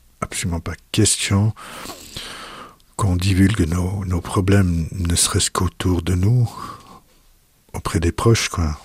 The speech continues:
On en avait honte, en fait. Donc, on a cherché de l'aide auprès de professionnels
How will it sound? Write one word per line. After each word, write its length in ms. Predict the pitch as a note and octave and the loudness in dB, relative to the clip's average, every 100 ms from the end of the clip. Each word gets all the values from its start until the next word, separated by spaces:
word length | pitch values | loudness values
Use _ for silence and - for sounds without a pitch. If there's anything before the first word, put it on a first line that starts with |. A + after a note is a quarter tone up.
| - | -8
On 60 | F2 | -4
en 140 | D#2+ | -2
avait 200 | E2 D#2+ | 0 0
honte, 460 | G2 A2 - - - _ - | 0 -2 -6 -12 -14 _ -20
en 60 | - | -14
fait. 360 | - - - - _ _ - - - - - - - - - - - | -12 -12 -14 -18 _ _ -20 -20 -18 -16 -14 -14 -14 -14 -16 -18 -2
Donc, 380 | G2+ G2 - F#2+ | 2 2 2 2
on 140 | E2 | 2
a 280 | E2+ E2 D#2 | 4 2 2
cherché 460 | - G2 - G2+ | -2 -2 0 2
de 100 | D#2+ | 2
l'aide 400 | E2 F2+ F2 E2 D#2 D#2 | 4 4 4 2 0 0
auprès 260 | F#2 - - | -4 -6 -6
de 140 | E2+ | -4
professionnels 920 | E2 - - E2+ - F#2 E2 D#2+ D#2 | -4 -6 -4 -2 0 0 0 0 -2